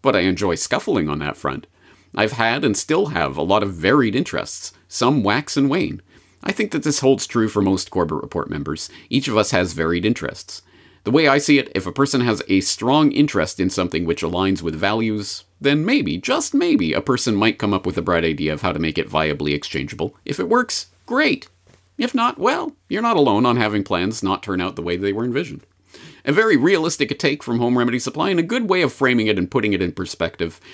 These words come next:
It doesn't have to be that your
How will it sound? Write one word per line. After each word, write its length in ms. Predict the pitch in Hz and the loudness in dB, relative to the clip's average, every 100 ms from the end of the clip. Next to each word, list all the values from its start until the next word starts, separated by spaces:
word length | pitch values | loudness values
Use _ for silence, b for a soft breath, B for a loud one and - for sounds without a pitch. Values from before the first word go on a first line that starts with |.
| B B | B B
It 140 | - 170 | 0 2
doesn't 320 | 196 151 - | 2 0 -6
have 360 | - 113 151 - | -4 -2 -2 -2
to 140 | 120 | -2
be 360 | 101 104 76 92 b b b | 0 -2 -4 -8 b b b
that 200 | - 90 | -2 -2
your 460 | 90 90 92 90 85 | 2 2 4 2 -2